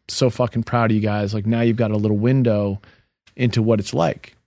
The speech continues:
what it's like to be on my side of things and our side of things." He's like,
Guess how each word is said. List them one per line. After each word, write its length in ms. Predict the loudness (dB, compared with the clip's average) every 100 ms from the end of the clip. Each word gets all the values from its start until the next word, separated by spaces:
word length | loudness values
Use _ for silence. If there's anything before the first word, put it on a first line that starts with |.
| -2
what 140 | -2
it's 120 | -2
like 240 | -2 -2 0
to 80 | -2
be 240 | 0 0
on 180 | 0 -2
my 180 | 0 -2
side 280 | -2 -2
of 80 | -4
things 400 | -6 -6 -6 -6
and 100 | -6
our 120 | -6
side 180 | -6 -6
of 80 | -6
things." 220 | -6 -6
He's 160 | -6 -4
like, 240 | -4 -6